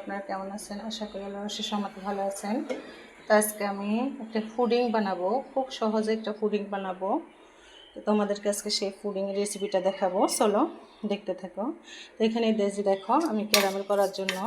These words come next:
কড়াইতে চিনি দিয়ে দিছি, ক্যারামেল তৈরি করব। তারপর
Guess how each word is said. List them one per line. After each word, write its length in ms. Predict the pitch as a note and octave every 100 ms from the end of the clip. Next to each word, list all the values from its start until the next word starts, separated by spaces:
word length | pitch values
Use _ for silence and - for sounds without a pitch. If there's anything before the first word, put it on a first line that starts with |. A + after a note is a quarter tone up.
| D4+ - - -
কড়াইতে 380 | - G3 G3+ G#3 G#3
চিনি 200 | A3 G3+
দিয়ে 140 | F#3+ F#3+
দিছি, 260 | F#3 - G3+ D#4 - - - - - - - - - -
ক্যারামেল 340 | G3 F#3 G3 G3+
তৈরি 220 | G3 F#3 F3+
করব। 200 | F3+ F3+ C4 - - -
তারপর 200 | - A3